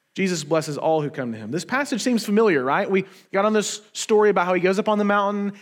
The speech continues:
he sits down, they bring all of their sick to him, they're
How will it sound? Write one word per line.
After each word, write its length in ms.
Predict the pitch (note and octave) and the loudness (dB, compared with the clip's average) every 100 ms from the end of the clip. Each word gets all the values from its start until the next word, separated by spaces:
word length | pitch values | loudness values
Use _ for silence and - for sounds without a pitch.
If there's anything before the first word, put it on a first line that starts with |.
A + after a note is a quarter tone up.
| _ | _
he 100 | E3+ | -6
sits 240 | D#3 G#3+ | -2 -2
down, 480 | - G#3 G3+ G3+ G3 - _ | 0 0 2 2 0 -4 _
they 80 | D3 | -4
bring 260 | E3 G3+ | -2 0
all 280 | F#3+ G3 G#3+ | 2 2 2
of 80 | G3 | 2
their 100 | G3+ | 2
sick 400 | - - G#3+ - | 0 -2 -2 -2
to 100 | A3 | -2
him, 380 | G3 G3+ G3 G3 | 0 2 2 2
they're 180 | F#3 | 0